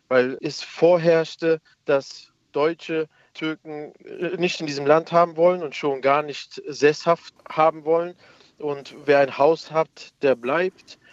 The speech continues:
Und, äh, sie haben sich dagegen entschieden. Und se-, seitdem wohnen wir seit, äh, Jahrzehnten in, in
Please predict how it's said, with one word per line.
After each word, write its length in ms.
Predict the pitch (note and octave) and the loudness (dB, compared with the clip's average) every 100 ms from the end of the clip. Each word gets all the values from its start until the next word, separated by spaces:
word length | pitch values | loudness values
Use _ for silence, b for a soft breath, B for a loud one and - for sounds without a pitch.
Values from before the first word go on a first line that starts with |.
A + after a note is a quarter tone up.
| b b | b b
Und, 420 | D#3 D3+ D3 - | -6 -6 -10 -8
äh, 220 | D#3 D3+ | -4 -2
sie 100 | C#3+ | 0
haben 100 | E3 | -2
sich 100 | F3 | -2
dagegen 340 | F3+ E3+ G#3+ D3+ | -6 -4 -6 -8
entschieden. 500 | B2 - A#2+ G#2+ A2 _ b - | -10 -10 -14 -14 -20 _ b -2
Und 220 | C#3+ C3 | -2 2
se-, 200 | C#3 C#3+ | 0 2
seitdem 760 | C#3 D#3 _ - D3+ D#3 E3 D#3 | 2 2 _ -8 -6 -4 -4 -2
wohnen 280 | D#3+ D#3+ | -4 -4
wir 300 | D3+ D#3+ D#3+ _ b b | -4 0 -2 _ b b
seit, 540 | C#3+ C#3 C3+ _ - F#3 | -4 -2 -2 _ -18 -14
äh, 320 | G2+ C#3 - | -12 -10 -2
Jahrzehnten 560 | C3+ C3 - D3 D3 D3+ | 0 0 -4 -4 -4 -10
in, 260 | - D3 | -10 -8
in 320 | - C#3+ C#3 | -8 -8 -10